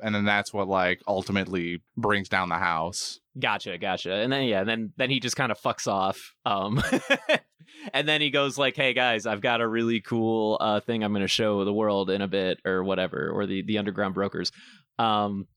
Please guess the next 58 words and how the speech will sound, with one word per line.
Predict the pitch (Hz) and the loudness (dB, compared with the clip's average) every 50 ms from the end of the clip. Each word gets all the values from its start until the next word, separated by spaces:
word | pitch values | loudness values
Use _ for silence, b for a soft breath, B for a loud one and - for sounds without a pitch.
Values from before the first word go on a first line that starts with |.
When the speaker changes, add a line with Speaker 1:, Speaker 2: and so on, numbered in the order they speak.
| _ - - | _ -10 -4
Speaker 2:
and | - 135 139 | -2 0 0
then | 151 151 147 | 2 0 2
at, | - 151 151 - - - | 2 0 0 -2 -4 -6
we | 156 175 202 | 0 2 2
also | 226 233 - 233 208 | 2 2 0 -4 -4
caught | - 202 196 196 196 190 - - _ _ _ - | -2 0 2 4 2 2 0 -2 _ _ _ -12
Mocha | 120 127 120 113 120 123 151 - - 185 180 185 190 202 208 220 _ _ _ _ _ - | -6 -4 0 2 2 2 2 2 0 2 2 2 2 2 0 -4 _ _ _ _ _ -4
in | 143 143 | -2 -2
the | 135 113 | -2 -2
back | 95 120 113 117 135 160 - _ _ - | 0 2 2 2 2 0 -2 _ _ 0
after | 123 131 131 - 151 | 0 0 0 -2 -2
they | 139 135 | -2 0
got | 127 139 131 - | 2 2 2 2
back | 139 135 139 - | 2 0 0 0
to | - | -4
the | 127 117 | -4 -2
lab. | 110 107 113 117 120 123 120 | 0 2 2 2 2 2 0
She | - - 127 | 0 0 0
was, | 131 135 117 | 0 0 2
like, | 139 135 - | 0 0 0
the | - 123 | -2 -4
first | - 131 120 117 - - | -2 0 0 0 0 0
one | 135 120 | -2 -2
to | 120 | -2
finally, | - - 110 107 110 117 113 | -2 -2 -4 -2 -2 -2 0
like, | 113 101 - | 0 -2 -2
come | - - 120 113 | -2 -4 -2 0
out | 107 110 113 | 0 0 0
of | 113 101 - | 0 -2 -2
her, | 113 107 101 101 98 98 98 - - | -2 0 0 2 2 2 0 -2 0
uh, | - 101 95 95 92 | -2 0 0 0 -2
withdrawal. | 98 92 - - - 101 92 92 95 101 110 | -4 -6 -6 -4 -2 0 2 2 2 0 0
So | - - 110 95 90 90 - b b b b b | 0 0 0 0 0 0 -2 b b b b b
we'll | 156 151 | -2 0
see | - 180 165 | 2 2 2
where | 151 143 135 | 2 2 2
that | 135 131 123 117 - _ - | 2 2 2 0 -2 _ -8
next, | 127 117 117 113 - - - | -4 -2 -2 -2 -2 -4 -6
where | 135 135 | -4 0
that | 131 127 117 - | 0 0 0 -2
thread | - 123 117 107 | -2 -2 0 0
happens | 98 117 110 107 - 113 101 92 104 | 2 0 0 0 -2 -4 -6 -4 -2
a | 107 107 104 - - | 0 0 0 -2 -2
little | 120 120 113 110 | -2 0 0 2
later | 110 104 104 104 | 2 2 0 0
down | 98 104 98 | 0 0 0
the | 98 | 0
road. | 101 104 101 98 | 0 0 0 0
We're | 104 110 | 0 0
just | 110 - - | -2 -2 -2
kinda | 147 127 107 | -2 -2 -2
left | 107 107 101 - 117 | 0 -2 -2 -2 -2
up | 107 - 113 | -4 -4 -2
in | 104 | -2
the | 98 101 | 0 0
air | 101 98 98 | 2 2 0
on | 95 98 98 | 0 0 0
that. | 98 98 98 98 | 0 0 0 -2